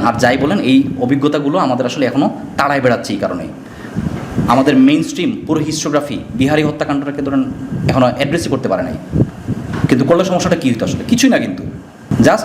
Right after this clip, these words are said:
আপনার পলিটিক্যাল ন্যারেটিভটা কাজ করতো না। এই এরপর ধরেন হচ্ছে ট্রুথ অ্যান্ড রিকনসিলিয়েশন ইয়ে যেটা, তো এটা কেন দরকার? এই কমিশন, ধরেন একটা গুম কমিশন হয়েছে for example,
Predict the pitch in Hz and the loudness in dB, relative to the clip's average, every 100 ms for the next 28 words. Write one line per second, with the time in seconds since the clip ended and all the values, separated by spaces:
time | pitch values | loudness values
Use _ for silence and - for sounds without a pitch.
0 | 214 214 185 190 147 147 165 156 120 127 | -2 2 -2 2 0 2 0 0 -2 -4
1 | - 190 294 - - - 127 - - - | 0 0 0 -8 -16 -2 -2 0 -6 -4
2 | 90 82 95 - - - - - - - | -4 0 -2 -2 -12 -10 -8 -8 -10 -12
3 | - 175 185 214 208 208 233 - 214 214 | 0 2 4 2 2 0 -4 0 2 2
4 | 180 170 123 - - 107 139 143 147 143 | 0 -2 -8 -12 -6 2 2 4 2 2
5 | 135 139 127 123 - 123 110 104 90 85 | 2 2 -2 -4 -6 -4 -4 -4 -6 -10
6 | - - - - - - - 165 170 165 | -10 -10 -10 -14 -8 -4 2 4 4 0
7 | - - - 226 277 226 185 131 - - | -4 0 4 4 4 4 4 2 0 0
8 | - - - - - - - 160 170 160 | -8 -12 -14 -10 -8 -2 2 4 4 4
9 | 127 160 - 151 160 160 160 143 120 117 | 4 4 4 4 4 4 2 2 -2 -2
10 | 113 101 101 101 | 0 0 0 -6